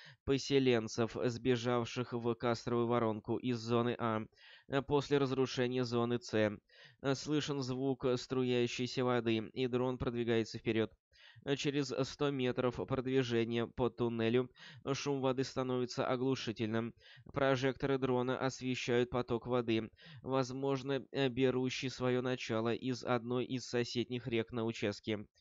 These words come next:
Э, дроид, э, пред-, э, э, подставляет в поток контейнер для сбора ор-, э, образцов, э, позволяет ему наполнить водой. Затем прикрепляет к контейнеру активный радиомаячок и сбрасывает в поток.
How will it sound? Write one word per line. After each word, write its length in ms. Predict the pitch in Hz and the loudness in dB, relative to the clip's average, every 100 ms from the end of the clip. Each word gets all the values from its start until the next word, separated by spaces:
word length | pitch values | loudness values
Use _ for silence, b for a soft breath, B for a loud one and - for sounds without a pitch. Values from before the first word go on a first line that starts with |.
| B B B B - | B B B B -6
Э, 440 | 131 135 135 127 | 0 2 4 2
дроид, 500 | 123 147 147 143 135 | 2 4 6 6 4
э, 280 | 110 131 123 117 | 2 2 2 0
пред-, 260 | 127 - - | -4 -4 -4
э, 420 | 123 120 113 107 - _ _ _ _ B B - | -2 0 0 -2 -8 _ _ _ _ B B -4
э, 140 | 135 | -2
подставляет 760 | 131 139 - 135 131 135 135 135 | 0 -4 0 0 2 4 4 2
в 160 | 127 | 0
поток 420 | 127 127 123 131 - | 0 0 0 -2 0
контейнер 600 | 135 131 123 113 110 110 | -2 0 0 2 2 0
для 180 | 117 120 | 2 0
сбора 380 | 113 120 123 117 | 2 2 2 2
ор-, 140 | 123 | 2
э, 380 | 120 104 120 113 | 2 2 0 0
образцов, 580 | - 120 127 123 - 110 - B B B | 0 0 0 0 0 0 -2 B B B
э, 120 | - 135 | -6 -2
позволяет 540 | 135 127 131 135 131 | 0 0 2 2 2
ему 360 | 131 131 135 123 | -2 0 -2 -2
наполнить 680 | 135 123 127 127 127 120 - | -4 -4 -2 0 0 -2 -2
водой. 560 | 123 127 113 113 104 - B B 131 - | 0 0 2 2 0 -4 B B -14 -6
Затем 540 | 131 135 131 147 147 139 | -2 -2 0 -2 0 -2
прикрепляет 600 | 143 143 143 139 135 135 | 0 0 0 0 2 0
к 40 | - | 0
контейнеру 640 | 131 127 135 123 123 127 | -4 0 0 0 2 2
активный 500 | 123 - 131 123 123 | -2 -2 -2 2 2
радиомаячок 840 | 123 117 120 120 117 117 135 127 | 2 2 2 2 0 0 0 -2
и 120 | - 131 | -2 -2
сбрасывает 600 | 117 120 117 120 120 117 | 0 0 0 0 0 0
в 40 | |
поток. 420 | 117 110 107 104 | 0 0 -2 -4